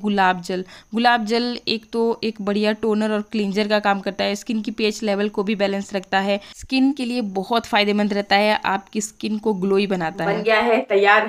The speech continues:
Speaker 2: हालत में मैं भी खड़ी हूँ। तो एक कॉटन पैड ले लीजिए आज कॉटन की मदद से, क्योंकि ये फेशियल क्लीनअप पैक है भाई, तो इसे मैं कॉटन की मदद से इस तरीके से अपने चेहरे को साफ करते हुए लगाऊंगी।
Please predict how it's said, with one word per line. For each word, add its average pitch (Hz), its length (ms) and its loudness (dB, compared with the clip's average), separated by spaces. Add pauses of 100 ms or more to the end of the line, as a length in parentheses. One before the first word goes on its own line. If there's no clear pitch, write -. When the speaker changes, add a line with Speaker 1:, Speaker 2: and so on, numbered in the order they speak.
Speaker 2:
हालत 208 320 4
में 214 60 -4
मैं 202 180 2
भी 214 80 -2
खड़ी 208 260 2
हूँ। 226 140 -4
तो 220 100 0
एक 208 200 2
कॉटन 214 280 2
पैड 214 220 2
ले 196 100 6
लीजिए 202 380 2 (360)
आज 240 240 6
कॉटन 240 480 6
की 240 220 -2
मदद 208 340 2
से, 208 220 2
क्योंकि 220 320 -6 (240)
ये 196 140 2 (140)
फेशियल 208 400 -2
क्लीनअप 208 480 2
पैक 190 260 -4
है 185 120 -6
भाई, 196 280 0 (420)
तो 214 40 -6
इसे 214 200 -2
मैं 220 120 -2 (140)
कॉटन 220 420 2
की 233 120 -4
मदद 202 280 0
से 220 300 0
इस 220 300 -6
तरीके 196 360 0
से 214 300 2
अपने 202 300 -10
चेहरे 190 340 -2
को 202 280 0
साफ 208 500 0
करते 190 380 0
हुए 196 320 4
लगाऊंगी। 175 800 -4